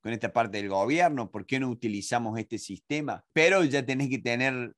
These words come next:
la fortaleza de que ese proveedor sea muy, muy grande, que el gobierno realmente diga, "Sí, sí, sí, este, yo quiero trabajar con ellos". Vos sabés bien, depende quién tiene más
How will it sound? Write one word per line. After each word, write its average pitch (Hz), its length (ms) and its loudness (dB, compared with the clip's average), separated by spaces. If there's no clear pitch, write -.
la 110 140 0
fortaleza 120 640 2
de 110 160 -4
que 127 80 0
ese 120 200 0
proveedor 107 500 0
sea 110 200 -2
muy, 110 280 -4
muy 104 600 -4
grande, 143 460 4
que - 80 -10
el 101 140 -6
gobierno 113 420 -2
realmente 113 560 -4
diga, 101 540 0
"Sí, 131 200 -4
sí, 123 180 -6
sí, 117 380 -6
este, 90 460 -8
yo 101 140 -8
quiero 107 200 -4
trabajar 90 600 0
con 95 140 -6
ellos". 110 540 -4
Vos 151 260 0
sabés 143 260 6
bien, 156 340 2
depende 202 420 2
quién 185 180 -2
tiene 165 300 2
más 147 340 2